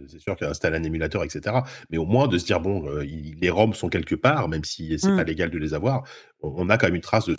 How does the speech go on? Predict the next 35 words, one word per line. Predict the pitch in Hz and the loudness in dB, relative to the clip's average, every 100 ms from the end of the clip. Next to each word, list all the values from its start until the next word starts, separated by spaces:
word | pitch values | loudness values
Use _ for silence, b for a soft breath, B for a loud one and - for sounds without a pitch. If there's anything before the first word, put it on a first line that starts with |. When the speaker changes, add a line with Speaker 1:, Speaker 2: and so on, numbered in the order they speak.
| - | -4
Speaker 1:
ce | 80 | -2
jeu | 101 | 0
obscur, | 107 - - - 98 98 | 2 0 -4 -2 0 0
euh, | 71 | -2
que, | - 76 67 67 65 | -4 -6 -6 -10 -10
que, | 69 71 | -12 -12
que, | - | -14
qui | - | -12
est | 73 | -8
sorti | - - | -8 -6
peut-être | - - | -8 -8
qu'au | - | -8
Japon, | 71 - 107 | -8 -6 -8
et | |
cetera, | - - 113 | -8 -12 -12
quoi. | 120 - B B B B B _ _ _ 156 | -12 -12 B B B B B _ _ _ 4
Speaker 2:
Bah | 170 | 6
Speaker 1:
Bref. | 151 131 | 6 4
Speaker 2:
ouais. | - _ _ _ _ _ - _ | 0 _ _ _ _ _ -20 _
Speaker 1:
Bon, | 113 107 | 4 6
on | 104 | 8
va | |
avancer | 120 131 131 | 8 6 4
un | |
petit | 131 123 | 4 4
peu, | 139 | 4
sinon, | 135 110 113 | 4 4 6
euh, | 98 87 | 6 4
ça | 98 | 6
va | 90 | 6
être | 104 | 4
trop | 98 - | 2 4
long. | 135 139 - | 4 4 -4
Speaker 2:
<laughs> | - - | -14 -4
Speaker 1:
Pete, | 185 175 | -2 0